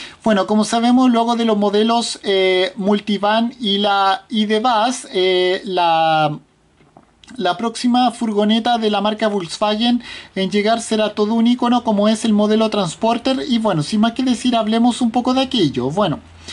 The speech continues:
como sabemos, la filial de vehículos comerciales de la marca automotriz multinacional alemana Volkswagen está preparando su línea de furgoneta para el futuro y aquello significa que dentro de poco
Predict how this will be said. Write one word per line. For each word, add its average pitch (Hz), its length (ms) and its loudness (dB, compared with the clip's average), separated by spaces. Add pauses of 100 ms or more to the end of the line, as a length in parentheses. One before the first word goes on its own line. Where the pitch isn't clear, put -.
(1040)
como 202 200 2
sabemos, 247 420 2
la 233 120 2
filial 220 500 0
de 226 140 -2
vehículos 233 340 -2
comerciales 226 580 -2
de 226 100 0
la 202 100 0
marca 208 260 -2
automotriz 214 680 0
multinacional 208 840 0
alemana 202 580 0
Volkswagen 180 800 0 (540)
está 190 260 -2
preparando 220 560 0
su 214 160 -4
línea 220 400 2
de 226 100 0
furgoneta 214 640 -2
para 214 140 0
el 175 80 -2
futuro 220 600 0
y 190 180 -2
aquello 220 420 0
significa 220 580 -2
que 214 140 0
dentro 202 280 0
de 196 60 0
poco 214 440 0